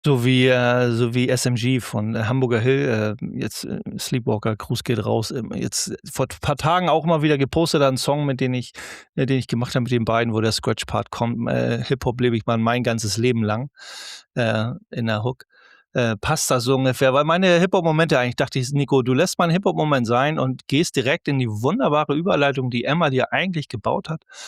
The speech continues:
aber da gehen wir gleich zu. Ähm, weil meine Hip-Hop-Momente waren gar nicht so vielfältig, waren eher persönlicher Natur. Jetzt war im Norden hier für mich zumindest nicht, wo ich, äh, drauf und dran war, überall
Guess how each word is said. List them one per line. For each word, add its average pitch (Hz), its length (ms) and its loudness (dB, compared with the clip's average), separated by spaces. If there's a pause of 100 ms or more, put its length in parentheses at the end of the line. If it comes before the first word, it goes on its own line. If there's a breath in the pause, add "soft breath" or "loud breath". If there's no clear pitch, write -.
(120 loud breath)
aber 135 180 0
da 131 60 2
gehen 143 160 0
wir 123 80 2
gleich 123 260 0
zu. - 200 -4 (500 loud breath)
Ähm, 127 540 0 (800)
weil 120 240 0
meine 175 260 2
Hip-Hop-Momente 135 960 2 (140)
waren 151 240 2
gar 147 120 4
nicht 139 160 -2
so 139 320 2
vielfältig, 180 1120 0
waren 139 220 0
eher 131 260 2 (140)
persönlicher 143 840 0
Natur. 151 680 0 (240)
Jetzt - 320 -8
war 123 560 -2
im 131 140 -2
Norden 135 340 2
hier 135 140 0
für - 140 -6
mich 131 160 -4
zumindest 120 320 -4
nicht, 117 120 -6
wo 120 140 2
ich, 110 120 -6 (460 loud breath)
äh, 117 300 0
drauf 117 300 -4
und 117 60 -4
dran 120 240 -2
war, 120 100 0
überall 117 340 0